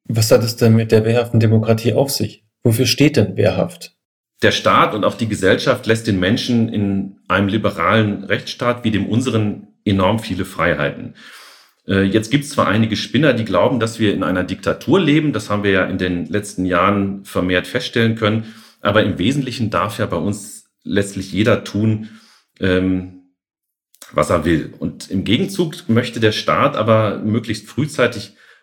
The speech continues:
Speaker 2: Bescheid darüber wissen, ähm, wenn jemand jetzt die staatlichen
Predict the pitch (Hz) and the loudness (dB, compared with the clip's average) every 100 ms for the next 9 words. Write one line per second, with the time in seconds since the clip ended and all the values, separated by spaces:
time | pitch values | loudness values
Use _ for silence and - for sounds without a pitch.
0 | _ - - 80 104 147 92 120 151 143 | _ -4 -2 0 0 2 2 2 0 -2
1 | 113 131 135 123 117 - 104 104 104 82 | -2 -2 0 0 0 0 0 0 -2 -2
2 | 90 104 98 120 123 110 107 - 98 95 | 0 0 2 2 2 2 -2 -2 -8 -4
3 | 87 101 135 123 123 113 113 | 0 0 -2 -4 0 0 -2